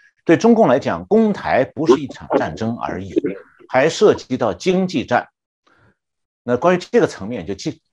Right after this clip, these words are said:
如果他要攻台，他就会陷入和俄罗斯遇到国际制裁一样的经济战。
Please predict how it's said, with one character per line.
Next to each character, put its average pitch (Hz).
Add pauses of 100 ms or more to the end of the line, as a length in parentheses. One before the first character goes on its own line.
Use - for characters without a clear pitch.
如 180
果 -
他 -
要 123
攻 143
台， 82
他 -
就 113
会 98
陷 92
入 80
和 71 (380)
俄 -
罗 123
斯 -
遇 117
到 -
国 92
际 123
制 139
裁 80
一 -
样 85
的 -
经 98
济 90
战。 113